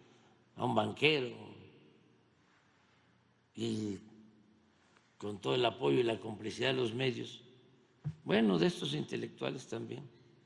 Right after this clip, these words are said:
este, después de que Salinas había llegado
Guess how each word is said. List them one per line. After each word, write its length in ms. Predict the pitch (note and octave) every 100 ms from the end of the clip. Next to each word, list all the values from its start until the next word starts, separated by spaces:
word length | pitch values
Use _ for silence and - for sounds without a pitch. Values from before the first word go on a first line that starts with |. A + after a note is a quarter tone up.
| _ _ - _ _ - - _ _ _ _ _ _
este, 840 | A#2+ A2+ - - A2+ G#2+ G2 - - - - - _ _ _ _ _ _ _ _ _ _ _ _ _ _ _ _ _ _ _ _ _ _ -
después 520 | D3 A#2+ G2+ D3 C3+
de 120 | C3
que 180 | A#2 A#2+
Salinas 720 | G2+ B2 C3 C#3+ C#3 - - - - - _ _ _ _ _ _ -
había 180 | G#2+ C3
llegado 600 | C#3+ C3+ C#3+ D#3 C3+ C3